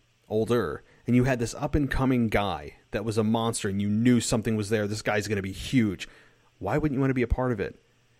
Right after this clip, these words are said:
You're a part of, you're supporting the, the change, right?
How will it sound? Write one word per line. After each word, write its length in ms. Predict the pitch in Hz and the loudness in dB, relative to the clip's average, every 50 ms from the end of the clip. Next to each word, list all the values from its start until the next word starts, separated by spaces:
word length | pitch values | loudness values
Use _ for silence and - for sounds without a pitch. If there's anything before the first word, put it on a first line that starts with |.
| _ - | _ -2
You're 160 | 113 139 165 | 0 0 2
a 40 | 160 | 2
part 260 | - - 151 151 147 | 2 2 4 4 4
of, 160 | 139 131 117 | 4 2 2
you're 120 | 135 151 | 2 2
supporting 680 | - - - 151 - - - 160 170 165 156 139 123 110 | 2 2 2 0 0 2 4 6 6 6 6 6 4 4
the, 200 | 107 110 107 - - | 2 0 -2 -4 -6
the 80 | - 120 | -6 -2
change, 800 | - - - - 147 147 143 123 98 82 73 - - - - - _ _ _ _ _ _ _ _ _ _ _ _ _ _ _ _ _ | 0 0 2 4 4 4 4 4 2 -2 -6 -8 -10 -12 -12 -16 _ _ _ _ _ _ _ _ _ _ _ _ _ _ _ _ _
right? 320 | - 107 101 120 131 135 | -4 -2 0 0 -2 -2